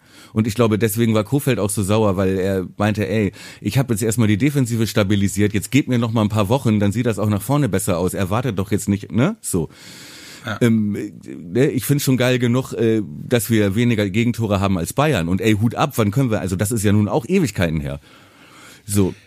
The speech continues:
Speaker 2: Ja, ja. Ich
Speaker 1: Aber
Speaker 2: finde, das, das,
Speaker 1: nur,
Speaker 2: das
Speaker 1: nur, nur, nur diesen einen Satz noch, ne?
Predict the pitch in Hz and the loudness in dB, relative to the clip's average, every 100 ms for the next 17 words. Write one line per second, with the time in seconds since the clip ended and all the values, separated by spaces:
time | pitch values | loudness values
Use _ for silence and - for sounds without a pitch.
0 | - 113 113 107 _ _ 101 98 - - | -4 0 0 0 _ _ 0 0 -2 -12
1 | 120 120 95 117 160 165 147 123 143 143 | -8 -6 -6 -2 2 2 2 -2 -4 0
2 | 165 226 160 185 185 196 190 185 165 139 | 4 4 2 0 2 2 0 0 0 0
3 | 160 170 - 90 85 95 | -2 -2 -2 -2 2 0